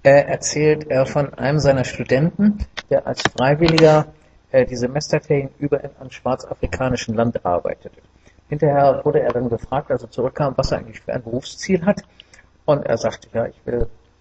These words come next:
später mal in der Entwicklungshilfeorganisation mitarbeiten und Hilfe und Bildung in die ganz armen Regionen dieser Welt bringen. Und dann kam die Frage, warum er denn dann, äh, Theologie studieren würde und nicht Politik oder Wirtschaftswissenschaften.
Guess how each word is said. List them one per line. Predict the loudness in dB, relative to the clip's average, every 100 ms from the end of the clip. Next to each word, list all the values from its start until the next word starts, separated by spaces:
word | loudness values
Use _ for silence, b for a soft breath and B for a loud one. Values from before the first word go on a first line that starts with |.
| _ _
später | _ -6
mal | -4 -6
in | -6
der | -8
Entwicklungshilfeorganisation | -6 -6 -2 -2 0 0 0 0 0 0 0 0 0 0
mitarbeiten | -2 0 4 4 4 0 b b b b b
und | -2 0 0 -4
Hilfe | -2 0 2 0
und | 0 0
Bildung | 0 2 2 2
in | -2 -6
die | -6 -4
ganz | -4 -4
armen | -6 -6 -4
Regionen | -4 -6 -4 -4 -4
dieser | -4 -4
Welt | -2 -6 -10
bringen. | -20 -20 _ _ _ _ -6
Und | -4
dann | -4
kam | -4 -6
die | -6
Frage, | -2 0 2 0 b b b
warum | 0 4 4 2
er | 0 -2
denn | -2 -2
dann, | 0 0 0 -2 b b b _ -2
äh, | 2 2 0 -4 _ _ _ _ _
Theologie | -2 0 0 0 0
studieren | 0 -2 0 0 0 -2
würde | -2 0
und | -4
nicht | -8 -14
Politik | -14 -14 _ -20 -6
oder | -2
Wirtschaftswissenschaften. | -2 2 2 2 -10 -20 -18 -18 -18 -20